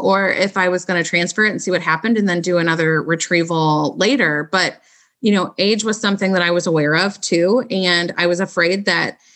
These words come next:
if I transferred and was fortunate enough to get pregnant, I would go through that pregnancy and then maybe, you know, give myself some time to kind of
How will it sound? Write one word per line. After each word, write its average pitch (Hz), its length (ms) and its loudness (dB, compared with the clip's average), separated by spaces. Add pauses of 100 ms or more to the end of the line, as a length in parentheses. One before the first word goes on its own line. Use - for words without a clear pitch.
(420)
if 208 180 0
I 170 260 2
transferred 208 720 0
and 165 220 0
was 165 140 -2
fortunate 175 380 0
enough 165 260 0
to 175 60 -6
get - 180 -2
pregnant, 190 480 -2
I 180 80 0
would 175 100 -2
go 165 140 0
through 175 140 -4
that 156 200 -4
pregnancy 175 600 -2
and 170 220 -2
then 160 160 2
maybe, 170 460 0 (460)
you 180 100 2
know, 180 320 -4
give 180 220 0
myself 180 420 0
some 180 180 0
time 180 280 0
to 175 60 -2
kind 175 260 0
of 156 220 -2